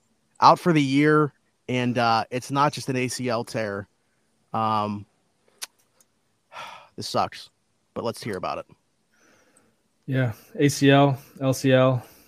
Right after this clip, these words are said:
Speaker 2: potentially P C L injury. Um, this is similar to what Saquon suffered two years ago.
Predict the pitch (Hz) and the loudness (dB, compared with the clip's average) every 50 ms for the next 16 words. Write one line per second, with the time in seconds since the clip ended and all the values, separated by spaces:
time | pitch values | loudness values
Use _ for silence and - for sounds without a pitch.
0 | _ _ _ _ _ _ _ _ _ - 127 - - 123 123 123 - 131 123 123 | _ _ _ _ _ _ _ _ _ -10 -10 -6 -4 -6 -6 -4 -2 -2 0 0
1 | 120 117 - - 131 127 - - - 135 131 131 131 135 135 131 131 135 135 135 | 0 -2 -4 -4 -4 -4 -4 -2 -2 0 2 2 2 0 0 -2 0 0 0 0
2 | 135 131 131 127 - _ _ _ _ _ _ _ _ _ _ _ 113 113 113 110 | 0 0 -4 -8 -12 _ _ _ _ _ _ _ _ _ _ _ -8 -6 -4 -4
3 | 107 107 104 104 101 101 104 - _ _ _ _ 139 135 - 165 147 - - 151 | -4 -4 -6 -8 -10 -10 -12 -16 _ _ _ _ -4 -2 -2 -2 -4 -2 0 0
4 | 143 139 143 139 135 131 131 123 123 120 113 - - 120 - - 110 113 123 - | 2 4 6 6 6 6 4 4 4 2 2 0 -4 -10 -8 -4 -2 -2 -2 -2
5 | - 120 113 110 110 107 - - 113 107 - 117 113 104 - - 117 113 113 113 | -2 -4 -2 -2 -4 -4 -4 -4 -4 -4 -4 -6 -6 -6 -6 -6 -4 -2 -2 -4
6 | 104 107 104 104 101 104 104 98 | -4 -4 -2 -2 -2 -2 -4 -6